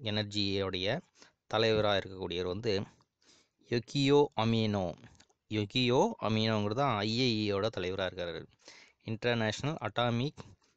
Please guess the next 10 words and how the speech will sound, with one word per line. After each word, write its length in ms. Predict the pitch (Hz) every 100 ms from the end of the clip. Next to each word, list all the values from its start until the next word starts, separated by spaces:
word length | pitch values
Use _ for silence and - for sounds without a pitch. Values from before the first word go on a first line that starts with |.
| _
எனர்ஜி 720 | 101 110 120 120 120 170 117
ஏஜென்சி 440 | 107 104 104 101 -
அப்படின்னு 260 | 101 98
சொல்லுவாங்க. 520 | 107 101 95 90 101 - - _ _ - - _ -
ஆ, 120 | 101
இதோட 260 | 101 113 104
தலைவரா 340 | 110 110 110
இருக்கிறது 420 | 104 98 98 98 190
யொகியோ 560 | - 104 - 117 139 202 -
அமினோ. 520 | 101 98 90 85